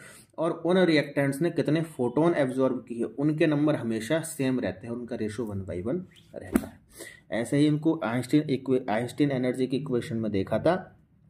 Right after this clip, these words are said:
क्या होती है आइंस्टीन एनर्जी इक्वेशन? E is equals to N H mu। अब म्यू को तो अपन पता है सी वाई lambda होता है, तो इसलिए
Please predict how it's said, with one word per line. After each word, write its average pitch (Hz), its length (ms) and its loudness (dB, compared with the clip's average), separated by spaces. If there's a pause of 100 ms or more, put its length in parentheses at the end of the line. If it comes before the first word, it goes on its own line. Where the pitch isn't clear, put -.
(300)
क्या 139 120 2
होती 131 220 0
है 143 60 4
आइंस्टीन 135 500 -2
एनर्जी 131 460 2 (420)
इक्वेशन? 131 480 2 (100)
E 139 160 6
is 135 80 -4
equals - 240 0
to 151 200 2
N 127 280 2
H 120 240 0
mu। 98 140 -2 (380)
अब 107 60 -2
म्यू 127 180 2
को 143 140 2
तो 143 100 0
अपन 143 140 -2
पता 139 280 2
है 143 200 4
सी 131 200 -2
वाई 131 180 6
lambda 135 300 2
होता 127 260 0
है, 131 60 -4
तो 113 140 2
इसलिए 135 240 0